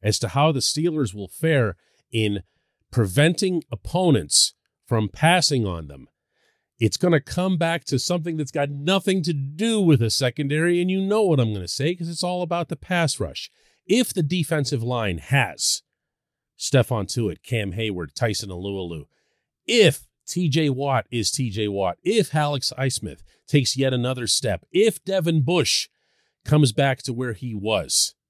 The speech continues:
and he's able to take away tight ends and screen routes, and all you leave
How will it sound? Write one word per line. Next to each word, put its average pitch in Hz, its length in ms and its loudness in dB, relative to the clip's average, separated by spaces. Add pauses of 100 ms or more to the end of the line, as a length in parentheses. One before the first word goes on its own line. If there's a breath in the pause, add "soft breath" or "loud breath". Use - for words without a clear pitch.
(760)
and 104 160 2
he's 139 260 4
able 127 260 -4
to 101 60 -8
take 127 320 -4
away 110 340 -2 (520)
tight 135 300 2
ends 120 440 -2 (180)
and 76 160 -10
screen 131 500 4
routes, 92 520 0 (920)
and 127 240 2
all 196 380 2
you 202 320 -4
leave 123 720 -4